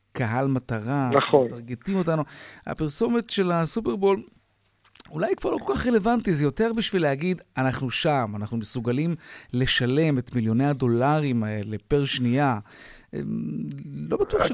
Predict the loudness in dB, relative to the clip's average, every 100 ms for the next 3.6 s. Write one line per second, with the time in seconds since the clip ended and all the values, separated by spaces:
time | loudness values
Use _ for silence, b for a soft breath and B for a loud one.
0 | 4 6 6 6 6 6 4 2 4 4
1 | 8 8 8 6 6 4 0 -2 -2 -4
2 | -6 -10 -6 -4 -4 0 4 4 2 0
3 | 4 6 6 6 6 6